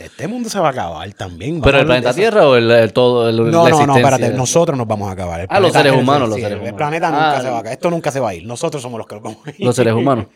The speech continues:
Speaker 2: Bueno, vamos pa' Marte. Con
Speaker 1: Ojalá,
Speaker 2: Elon.
Speaker 1: esto estaría cabrón verlo, ¿verdad?
Speaker 2: Vamos
Speaker 1: Que
Speaker 2: con el alien.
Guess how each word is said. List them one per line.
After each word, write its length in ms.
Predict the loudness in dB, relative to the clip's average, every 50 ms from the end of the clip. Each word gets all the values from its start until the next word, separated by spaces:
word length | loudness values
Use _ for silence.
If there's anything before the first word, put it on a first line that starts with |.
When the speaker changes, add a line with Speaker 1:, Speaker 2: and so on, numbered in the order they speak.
| _ _ _ _ -18
Speaker 2:
Bueno, 200 | -14 -10 -8 -6
vamos 180 | -6 -6 -8 -8
pa' 80 | -10 -10
Marte. 420 | -10 -10 -10 -10 -10 -12 -12 -12 _ _ _ _ _ _ _ _ _ _ _
Con 140 | -14 -10 -6
Speaker 1:
Ojalá, 120 | -6 -4 -4 -4
Speaker 2:
Elon. 160 | -4 -2 -4 -4
Speaker 1:
esto 120 | -4 -6
estaría 240 | -12 -12 -10 -10 -8
cabrón 340 | -6 -6 -6 -6 -6 -8 -6
verlo, 260 | -6 -6 -6 -6 -6
¿verdad? 300 | -6 -6 -6 -8 -8 -6
Speaker 2:
Vamos 140 | -8 -10 -12
Speaker 1:
Que 60 | -12
Speaker 2:
con 120 | -12 -10
el 100 | -8 -6 -6
alien. 400 | -6 -6 -6 -8 -10 -12 -14